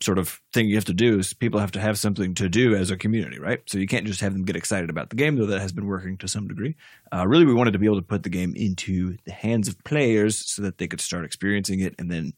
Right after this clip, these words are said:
shaping it with us. Because Levelhead is a game all about sharing levels. It's all about building stuff and competing with your friends. And so it didn't really make any sense for us to try to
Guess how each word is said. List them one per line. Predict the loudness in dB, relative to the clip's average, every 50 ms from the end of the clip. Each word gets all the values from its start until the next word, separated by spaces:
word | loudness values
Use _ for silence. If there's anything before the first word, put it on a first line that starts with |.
| _
shaping | -12 -6 -4 -4 -2 -4 -4 -6
it | -8 -10 -12 _ _ _ _
with | -12 -8 -8 -6 -6 -8 -10 -10 -8
us. | -8 -10 -8
Because | -8 -8 -6 -4 -2 0 2 2 0 0 -2 -6 _ _ _ _ _ _ -2
Levelhead | 0 2 4 4 2 2
is | 2 2
a | 4
game | 4 4 4 4
all | 4 4 4 6
about | 6 6 6 4
sharing | 4 2 4 4 4 4 4 2
levels. | 2 0 0 -2 -4 -4
It's | -6 -6 -4 -2
all | 0 0 2 2
about | 0 2 0 0 0 -2 -4 _ _ _ _ -8
building | -4 -2 0 0 0 0
stuff | 0 0 0 0 2 0 0 -2 -4 -6
and | -6 -6 -6 -6
competing | -8 -8 -6 -6 -6 -6 -6
with | -6 -8 -10
your | -6
friends. | -2 2 2 4 4 2 2 0
And | -2 -2
so | 0 2 2 2 2 2 -2 -4 -12 -20 _ _ _ -4
it | 2
didn't | 2 4 4 4
really | 4 4 4
make | 4 4 4
any | 2 2 0
sense | 2 2 2 2 2
for | 0 -2 0 0 0
us | 0 -2
to | -2 -4
try | -2 0 0 2 2 0 0
to | -2 -4 -4 -2 -2 0 0 0 0 0 -2 -4 -6